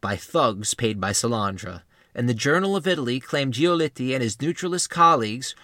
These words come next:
were being paid off by Germany. On May twenty-third, nineteen fifteen, Italy declared war on Austria-Hungary. Conspicuously, it did not declare war on Germany. The writers of Caporetto and the Isonzo campaign say, quote,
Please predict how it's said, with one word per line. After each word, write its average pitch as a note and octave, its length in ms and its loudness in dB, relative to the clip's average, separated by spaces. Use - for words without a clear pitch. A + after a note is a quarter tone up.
were C#3+ 120 -2
being C3 260 0
paid E3+ 320 0
off A2+ 320 -2
by C#3+ 160 2
Germany. C#3+ 640 -2
On G2+ 160 -4
May A2 160 2
twenty-third, B2 680 2
nineteen A#2+ 420 -4
fifteen, B2 760 -4
Italy C3+ 340 0
declared A#2 420 -2
war A2 380 0
on G#2+ 100 -2
Austria-Hungary. G2+ 1040 -4
Conspicuously, E3+ 880 0
it C#3 140 -2
did D3+ 160 0
not D#3 180 2
declare D#3+ 340 -2
war D#3 240 0
on D#3 200 0
Germany. G#2 480 -2
The G#2 100 -10
writers A2 320 2
of A#2+ 140 -2
Caporetto C#3 680 0
and B2+ 260 -2
the B2+ 160 2
Isonzo C3+ 500 0
campaign B2 680 -2
say, A2 500 -2
quote, - 440 -2